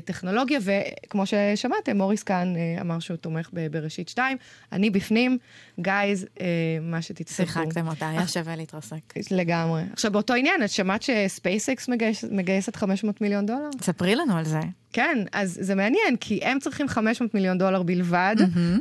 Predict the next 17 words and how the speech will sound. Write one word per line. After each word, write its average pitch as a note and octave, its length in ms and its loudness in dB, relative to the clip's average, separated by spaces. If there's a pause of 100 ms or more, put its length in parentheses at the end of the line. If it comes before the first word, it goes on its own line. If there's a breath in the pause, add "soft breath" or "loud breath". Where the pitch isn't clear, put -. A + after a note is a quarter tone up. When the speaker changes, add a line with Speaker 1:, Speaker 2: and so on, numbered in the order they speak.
(100)
Speaker 1:
אה, G3 60 -2 (560)
עם F3 340 -2
דרשיים, F3 480 -2 (140)
אה, F#3+ 220 2
לפרויקט G3 440 0
שיגור G#3+ 320 2
לווייני F3+ 360 0
תקשורת F#3+ 420 0
לאינטרנט, C4 440 0
שזה F#3+ 220 -2
פרויקט F3 340 -4
שנקרא E3+ 280 -6
סטארלינק. F#3+ 460 -2 (420 loud breath)
בעצם D4 280 0
התקציב - 360 -2
שלו A#3+ 360 4
הוא, F3+ 540 2